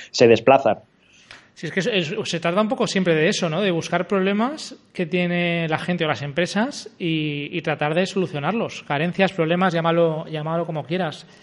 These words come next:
Speaker 2: Y
Speaker 1: Exacto.
Speaker 2: si encuentras el nicho, pues probablemente tengas un negocio, ¿no?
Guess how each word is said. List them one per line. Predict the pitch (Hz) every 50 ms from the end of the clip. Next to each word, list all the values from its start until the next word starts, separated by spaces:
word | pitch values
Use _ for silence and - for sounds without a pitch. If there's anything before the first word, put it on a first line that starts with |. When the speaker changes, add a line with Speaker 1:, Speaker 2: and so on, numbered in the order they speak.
| - _ _ -
Speaker 2:
Y | 220 165 156 156
Speaker 1:
Exacto. | 147 -
Speaker 2:
si | -
encuentras | 156 151 147 160 160 165 170 -
el | 175 170 170
nicho, | 175 190 185 - - 247 269 320 392 - - - - _ -
pues | - - 165 160 151 151 147 147 139 - - -
probablemente | - 156 151 151 156 160 160 185
tengas | 165 185 180 180 165 175
un | 165 147
negocio, | 143 - 180 - - 156
¿no? | 131 151 202